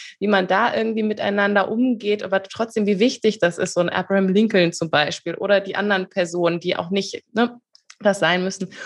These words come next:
unglaublich, ähm, spannend und ich würde da gerne weiter reingehen. Lass uns aber doch noch mal die anderen Themen mit, äh, denken, die wir, äh, am Anfang benannt haben.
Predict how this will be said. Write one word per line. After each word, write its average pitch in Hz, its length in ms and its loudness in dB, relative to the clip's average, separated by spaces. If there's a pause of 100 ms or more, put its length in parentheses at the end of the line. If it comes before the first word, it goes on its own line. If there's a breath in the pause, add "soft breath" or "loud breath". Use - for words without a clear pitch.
(340 loud breath)
unglaublich, 202 1000 4
ähm, 180 440 2 (280 soft breath)
spannend 233 440 0
und 190 100 0
ich - 320 -8
würde 220 260 4
da 180 140 2
gerne 190 440 0
weiter 180 480 0
reingehen. 196 600 0
Lass 202 280 -2
uns 226 220 -4
aber 202 200 2
doch 202 180 0
noch 202 180 -2
mal 202 240 -2 (200)
die 196 280 -4
anderen 208 580 2
Themen 208 380 2
mit, - 420 -4
äh, 175 360 0 (160)
denken, 175 520 0
die 170 220 2
wir, 165 400 4
äh, 185 60 -2
am 170 180 -2
Anfang 160 580 -4
benannt 165 540 -2
haben. 185 340 0